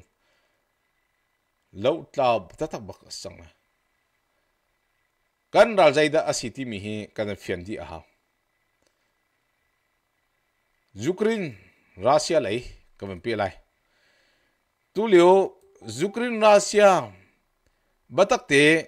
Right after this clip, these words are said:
chol chang na avan tu ai. Chu chu, Ukraine le Russia, ituk tau nak chung a, au mi thial pakha chu,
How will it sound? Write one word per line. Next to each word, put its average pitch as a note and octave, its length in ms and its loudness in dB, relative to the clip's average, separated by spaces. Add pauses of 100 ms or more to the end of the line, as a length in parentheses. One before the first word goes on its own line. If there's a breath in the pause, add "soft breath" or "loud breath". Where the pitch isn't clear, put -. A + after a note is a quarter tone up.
(200)
chol E3+ 260 2
chang G3 240 0
na A2 100 2 (460)
avan B2+ 260 -4
tu E3 140 -4
ai. G2+ 160 0 (3500)
Chu G3 160 -2
chu, G#3+ 120 6 (1500)
Ukraine C4 420 -6
le D#3 100 4 (300)
Russia, F#3+ 480 2 (1800)
ituk A3 280 -4
tau B3 200 0
nak B2+ 240 0
chung A#2+ 240 -12
a, A2+ 220 -2 (180)
au A3+ 220 2
mi C3 260 -4
thial E3 320 -2
pakha E3 180 -6
chu, A#2+ 340 -4